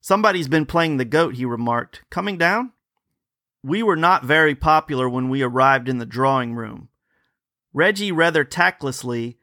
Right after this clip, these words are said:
gave it out that he had found us sitting on a window seat behind the curtain. I taxed the tall, dark girl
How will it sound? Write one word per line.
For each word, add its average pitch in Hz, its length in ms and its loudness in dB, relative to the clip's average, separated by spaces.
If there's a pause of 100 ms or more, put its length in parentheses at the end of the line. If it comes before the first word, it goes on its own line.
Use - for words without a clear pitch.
(160)
gave 170 240 0
it 165 100 2
out 135 280 4
that 131 140 -6
he 175 140 -4
had 147 120 -2
found 175 340 0
us 135 140 -2
sitting 185 380 -4
on 139 120 -2
a 131 60 0
window 139 380 -2
seat 135 340 -10
behind 131 360 -4
the 113 60 -8
curtain. 127 460 -6 (800)
I 190 180 0
taxed - 520 -2
the 139 100 -6
tall, 165 420 2
dark 151 400 0
girl 123 480 -4